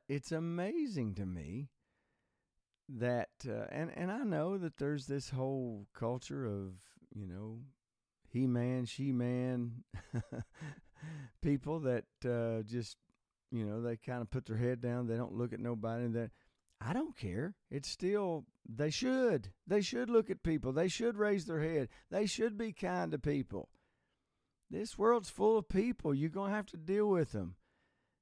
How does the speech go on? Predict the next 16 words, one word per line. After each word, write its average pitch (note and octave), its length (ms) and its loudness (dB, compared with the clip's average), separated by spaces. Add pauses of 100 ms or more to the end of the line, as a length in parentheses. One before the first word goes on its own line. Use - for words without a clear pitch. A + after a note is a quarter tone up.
So C#3+ 440 0 (1400)
use D#3+ 240 -2
your E3+ 80 -4
manners. E3 640 -8 (1000)
You A#2+ 140 -2
go C#3+ 180 2
into C#3 240 0
a B2+ 60 0
restaurant, C#3+ 720 -4 (1400)
um, A2 460 -2 (140)
"Can A#2 120 -8
I B2+ 80 0
have C#3+ 120 -2
a - 20 -14
table, F3 400 -6
please?" E2+ 480 -6